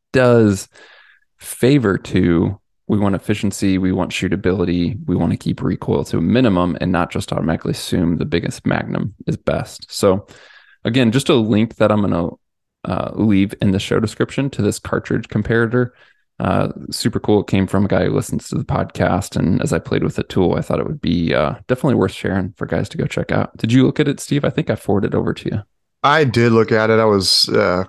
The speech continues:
Speaker 2: there's a bunch going on in the office and I kinda, like, opened it and got distracted and went back to it
Speaker 1: Yeah.
Speaker 2: and got distracted again. <laughs> It, it was very cool. I mean, it's certainly right up my alley of,
Speaker 1: Yeah,
Speaker 2: like,
Speaker 1: I thought of
Speaker 2: what's,
Speaker 1: you.
Speaker 2: you know, it's
Speaker 1: Yeah.
Speaker 2: exactly my thought process with, you know, my shoulder issues is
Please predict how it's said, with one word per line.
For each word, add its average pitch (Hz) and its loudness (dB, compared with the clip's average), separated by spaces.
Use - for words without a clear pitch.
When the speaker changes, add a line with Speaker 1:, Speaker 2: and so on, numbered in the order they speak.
Speaker 2:
there's 110 0
a 95 -2
bunch 107 -2
going 101 2
on 104 0
in 98 0
the 98 2
office 95 -2
and 92 2
I 92 0
kinda, 98 0
like, 90 0
opened 101 2
it 95 2
and 82 -2
got 92 2
distracted 101 -2
and 98 0
went 98 0
back 98 -2
to - 2
it 101 4
Speaker 1:
Yeah. - 2
Speaker 2:
and - 0
got 95 -4
distracted 95 -2
again. 120 2
<laughs> - -20
It, 123 6
it 131 6
was 117 6
very 139 6
cool. 110 4
I 107 4
mean, 117 6
it's 107 2
certainly 123 4
right 117 6
up 104 4
my 107 4
alley 98 4
of, 95 0
Speaker 1:
Yeah, 101 4
Speaker 2:
like, - 2
Speaker 1:
I - 0
thought - 4
of 113 6
Speaker 2:
what's, 101 2
Speaker 1:
you. 80 2
Speaker 2:
you - 4
know, - 2
it's - -2
Speaker 1:
Yeah. 123 6
Speaker 2:
exactly 110 2
my 107 2
thought 104 -2
process 101 0
with, 95 0
you - -2
know, 82 -2
my 104 0
shoulder 104 0
issues 98 -2
is 92 -4